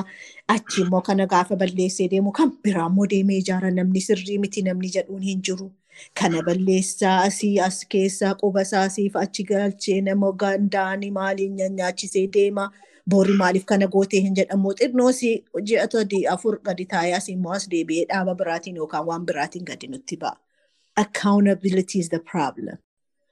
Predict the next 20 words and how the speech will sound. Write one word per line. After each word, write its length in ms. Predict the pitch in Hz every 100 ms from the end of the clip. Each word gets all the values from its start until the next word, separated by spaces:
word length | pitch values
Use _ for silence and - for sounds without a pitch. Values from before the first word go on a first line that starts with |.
| _ _
Uummanni 560 | 247 226 208 202 202 208 208
sirrii 440 | - - 214 208 220
miti 220 | 208 202
nurraa 320 | 185 175 180
taa'e 260 | 180 156 165
jechuunis 560 | 170 165 - 139 165
hin 160 | - 151
jiru. 200 | - 151 - _ _ _ _
Lakki 320 | 214 220 - 220
ati 180 | 196
sirrii 340 | 202 220 196 226
jirta 340 | 226 220 208
ammoo 200 | 180 196
karaa 300 | 196 202 190
kana 240 | 196 214 196
ammoo 220 | 196 190
haa 120 | 208
deemnu 300 | 190 180 180
mee 140 | 180 185
kottaa 400 | 208 196 -